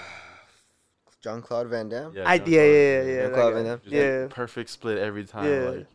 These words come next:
Speaker 2: he would have to do it just
Speaker 1: Is that
Speaker 2: completely
Speaker 1: one
Speaker 2: flawless.
Speaker 1: commercial of him doing it on two trucks?
Speaker 3: Yeah,
Speaker 1: Bullshit
Speaker 3: it,
Speaker 1: ass
Speaker 3: it,
Speaker 1: commercial.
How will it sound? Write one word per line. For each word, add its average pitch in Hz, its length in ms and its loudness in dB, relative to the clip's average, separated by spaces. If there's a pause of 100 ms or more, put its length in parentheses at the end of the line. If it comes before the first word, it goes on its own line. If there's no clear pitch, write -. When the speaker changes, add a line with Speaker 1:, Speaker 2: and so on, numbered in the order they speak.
Speaker 2:
he 101 100 -14
would 98 100 -8
have 95 180 -10
to 98 100 -16
do 95 200 -14
it 80 80 -12
just 92 140 -20
Speaker 1:
Is - 40 -20
that - 0 -
Speaker 2:
completely 135 340 -2
Speaker 1:
one 143 80 6
Speaker 2:
flawless. 147 200 0
Speaker 1:
commercial 143 440 0
of 127 80 -4
him 135 240 -6
doing 127 200 -2
it 127 100 0
on 113 160 -2
two 123 140 -14
trucks? - 600 -6
Speaker 3:
Yeah, 143 320 0
Speaker 1:
Bullshit 92 300 -8
Speaker 3:
it, 180 60 0
Speaker 1:
ass 180 80 2
Speaker 3:
it, - 60 -20
Speaker 1:
commercial. 95 420 -14